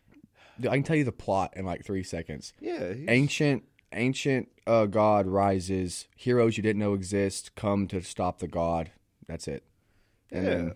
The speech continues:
Speaker 1: you see, and then they fight.
Speaker 2: It's, well, The Rock is just, like, he doesn't have any, like, I love The Rock.
Speaker 1: Yeah.
Speaker 2: Love The Rock as a wrestler.
Speaker 1: Mm-hmm.
Speaker 2: And as an actor, it's just kinda like the same movie
Speaker 1: It's
Speaker 2: every
Speaker 1: just
Speaker 2: time.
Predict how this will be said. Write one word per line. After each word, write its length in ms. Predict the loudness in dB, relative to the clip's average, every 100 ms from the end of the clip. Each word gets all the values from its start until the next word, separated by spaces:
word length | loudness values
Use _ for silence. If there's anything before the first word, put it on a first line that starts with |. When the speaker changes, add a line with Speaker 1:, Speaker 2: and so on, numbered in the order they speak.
| -10
Speaker 1:
you 100 | -12 -8
see, 120 | -8 -6
and 100 | -6
then 60 |
they 140 | -6 -6
fight. 300 | -8 -10 -14 _ _ -12
Speaker 2:
It's, 200 | -12 -12 -16 -12
well, 320 | -10 -8 -8 -10 -20 -20 -16
The 120 | -10
Rock 300 | -8 -8 -10 -12
is 140 | -12
just, 320 | -12 -14 -12
like, 300 | -10 -10 -12
he 180 | -16 -14
doesn't 300 | -12 -12 -14
have 240 | -14 -14 -16
any, 200 | -14 -14
like, 600 | -14 -16 -18 -20 -20 -20 _ _ _ _ _ _ _ _ _ _ _ _ _ -16
I 40 |
love 240 | -8 -8 -8
The 100 | -10
Rock. 480 | -10 -12 _ _ -20 -16
Speaker 1:
Yeah. 280 | -10 -10 -12 _
Speaker 2:
Love 300 | -14 -12 -12
The 80 | -16
Rock 540 | -18 -20 -20 _ -20 _ _ _ _
as 200 | -10 -8
a 40 | -8
wrestler. 560 | -10 -12 -14 -16 -16 -20 -20 -18
Speaker 1:
Mm-hmm. 360 | -8 -6 -4 -6 -8
Speaker 2:
And 80 | -14
as 100 | -14
an 100 | -12
actor, 460 | -14 -14 -14 -12 -12
it's 120 | -16
just 160 | -20
kinda 280 | -20 -18 -16
like 220 | -18 -20 -20
the 40 |
same 460 | -18 -16 -16 -18 -20 -20 _ -18
movie 540 | -16 -16 -18 -20 -20 -18
Speaker 1:
It's 80 | -14
Speaker 2:
every 80 | -14
Speaker 1:
just 160 | -14
Speaker 2:
time. 100 | -20